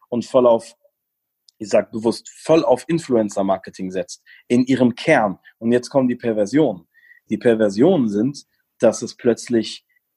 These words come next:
ein Mainstream-Ding war, im Marketing-Business Influencer-Marketing zu betreiben.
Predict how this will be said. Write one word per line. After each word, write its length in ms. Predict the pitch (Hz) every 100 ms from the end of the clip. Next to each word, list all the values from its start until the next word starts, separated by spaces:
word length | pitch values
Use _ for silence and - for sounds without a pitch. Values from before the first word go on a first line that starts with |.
| -
ein 260 | 113 110
Mainstream-Ding 920 | 120 180 208 - - 104 98 98 98 98
war, 220 | 95 98
im 100 | 104
Marketing-Business 1080 | 101 98 98 104 98 104 95 92 92 - _
Influencer-Marketing 1120 | 151 160 160 120 104 101 104 101 101 - 104 101
zu 140 | -
betreiben. 440 | 95 - 117 98